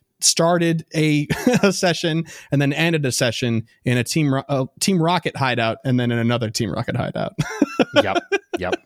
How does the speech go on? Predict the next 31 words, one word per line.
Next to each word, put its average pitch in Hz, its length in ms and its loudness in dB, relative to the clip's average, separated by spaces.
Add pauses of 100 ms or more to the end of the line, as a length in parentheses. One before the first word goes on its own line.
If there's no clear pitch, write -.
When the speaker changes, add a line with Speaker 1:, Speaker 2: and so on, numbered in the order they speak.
(680)
Speaker 1:
I'm 127 120 2
very 135 220 0
excited 127 400 0
to 123 60 -2
continue 127 380 0
that 120 260 -2
later 120 280 0
on 107 220 -2
this 104 200 -4
week. 101 300 -6
But 214 180 0 (960)
that's 170 360 0
that, 175 380 0 (400)
and 123 300 0
goals 151 400 0
need 135 200 2
to 127 80 0
be 120 140 0
set. - 480 -4 (1120)
Have 135 180 0
you 131 60 2
been 131 160 0
considering 131 560 0
them 143 340 -4 (180)
quietly 120 420 2
to 131 120 0
yourself? 117 640 -2 (340)
Speaker 2:
<sighs> - 360 -20
I 135 100 6
have. 107 800 4
I, 104 100 -14